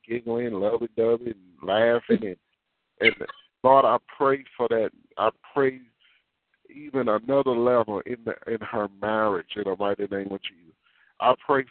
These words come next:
for more love. I pray for more openness. Lord, I pray,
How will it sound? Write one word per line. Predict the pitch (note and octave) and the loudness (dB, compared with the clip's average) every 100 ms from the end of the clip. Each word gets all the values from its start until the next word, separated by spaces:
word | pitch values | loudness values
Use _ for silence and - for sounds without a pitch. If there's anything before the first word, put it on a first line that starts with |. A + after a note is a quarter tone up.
| - | -4
for | A2 G#2+ | -4 -2
more | A#2+ A#2 | 2 2
love. | G#2+ A#2 A2 G2 | 4 2 2 0
I | G2+ G2+ _ | -2 -4 _
pray | B2 A#2+ A#2 | -12 -12 -6
for | A2+ F#2+ _ _ _ - | -4 -4 _ _ _ -4
more | A#2 A2+ | -2 0
openness. | - B2+ - G#2+ G#2 G2+ | 2 0 -2 -8 -8 -8
Lord, | A#2 B2 B2+ | -4 0 2
I | A2+ _ | 0 _
pray, | D#3 | -4